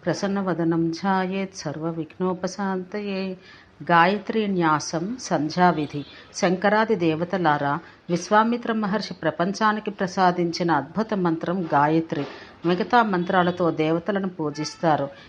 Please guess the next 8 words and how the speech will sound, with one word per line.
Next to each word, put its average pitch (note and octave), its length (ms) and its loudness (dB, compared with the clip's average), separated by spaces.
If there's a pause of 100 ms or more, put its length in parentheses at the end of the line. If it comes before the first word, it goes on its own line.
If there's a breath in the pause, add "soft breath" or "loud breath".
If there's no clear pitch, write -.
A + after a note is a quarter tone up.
(120)
ఈ F#3+ 120 0
మంత్రాన్ని G#3+ 540 2
మాత్రమే G#3 560 0
ఒక F#3+ 260 -2
స్వరూపాన్ని G3 800 4
ఊహించి F#3 480 2
న్యాసాదులతో G#3 880 2
పూజిస్తారు. D#3+ 1040 -2